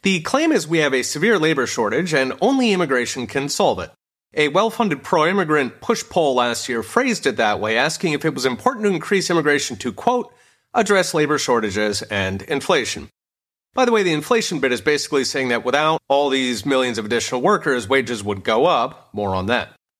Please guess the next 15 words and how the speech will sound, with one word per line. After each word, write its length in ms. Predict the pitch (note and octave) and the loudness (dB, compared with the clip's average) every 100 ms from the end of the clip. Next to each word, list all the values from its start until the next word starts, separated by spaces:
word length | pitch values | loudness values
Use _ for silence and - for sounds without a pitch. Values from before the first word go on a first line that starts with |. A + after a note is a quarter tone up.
| _ _ - | _ _ -4
So 160 | A#3 | 0
let's 140 | B3+ - | 0 0
take 160 | B3 | 0
it 80 | F#3 | 0
head 160 | D#3+ C3+ | 2 0
on. 240 | G#2 F2 | 0 -2
Do 480 | D#3 A3+ A#3 A3+ - | 0 2 2 2 0
illegal 400 | F#3+ F#3 D#3 C3+ | 0 0 2 2
immigrants 400 | B2 A#2+ B2 B2 | 2 0 -2 -2
solve 260 | A#2+ G2 G2+ | -2 -2 -4
labor 220 | F#2+ A2 | -4 -4
shortages? 560 | - F3 A#2 F2 F2 | 0 0 0 -6 -10
In 200 | - D#3 | -4 -4
short, 340 | D#3 C#4 C4+ C4 | -2 0 0 0
no, 320 | C#3+ E2+ | -2 -2